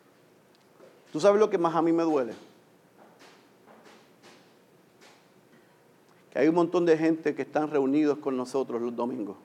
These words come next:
que llevan años escuchando lo mismo, que se sientan semana tras semana en esa silla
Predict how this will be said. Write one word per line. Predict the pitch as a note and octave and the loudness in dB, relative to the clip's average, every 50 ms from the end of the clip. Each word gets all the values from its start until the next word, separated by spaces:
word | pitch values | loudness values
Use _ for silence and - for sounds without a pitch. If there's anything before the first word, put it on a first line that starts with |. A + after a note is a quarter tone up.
| - _ _ _ _ _ _ _ _ _ _ _ _ _ _ _ _ _ _ _ _ _ _ _ _ _ _ _ _ _ _ _ _ _ _ _ _ _ _ _ _ _ _ _ _ | -20 _ _ _ _ _ _ _ _ _ _ _ _ _ _ _ _ _ _ _ _ _ _ _ _ _ _ _ _ _ _ _ _ _ _ _ _ _ _ _ _ _ _ _ _
que | - A2 | -8 -4
llevan | A#2 B2+ C#3 D#3 D#3 D3 - - | -2 2 2 2 0 0 -4 0
años | - D#3 E3 F3 F3 F3 E3+ | 4 4 4 4 2 0 -2
escuchando | F3 E3 E3+ D3 C3 - D3+ D3+ D3 D3 C#3+ | -2 -4 -6 -10 -6 -2 -2 -2 0 0 -2
lo | C#3 B2+ | -2 -2
mismo, | B2 A#2+ A#2 G#2+ G#2 G2 - - - - - _ _ _ _ _ _ _ _ _ _ _ _ _ _ _ _ _ _ _ _ _ _ _ _ _ _ _ _ _ _ _ _ _ _ _ _ _ | -4 -4 -6 -8 -8 -12 -14 -20 -20 -20 -20 _ _ _ _ _ _ _ _ _ _ _ _ _ _ _ _ _ _ _ _ _ _ _ _ _ _ _ _ _ _ _ _ _ _ _ _ _
que | B2 A#2+ | -8 -6
se | C#3+ C3 | -4 -4
sientan | A#2 D3 D#3+ E3 F3+ F3 E3+ | -2 -2 -2 0 -2 -2 -2
semana | E3+ - D3+ C#3+ D3 D3+ E3+ E3+ E3 | -2 -2 -2 0 0 0 0 0 -2
tras | - D3+ D#3 - | -4 -6 -10 -6
semana | - C#3+ C#3 C3+ C#3+ D3+ D3+ C#3+ | -4 -4 -2 0 0 0 0 -2
en | C3+ C3+ | -2 -4
esa | C#3 C3+ C#3+ C3+ | -6 -6 -8 -10
silla | - - C3 A#2 G2+ G2+ | -10 -8 -8 -8 -8 -8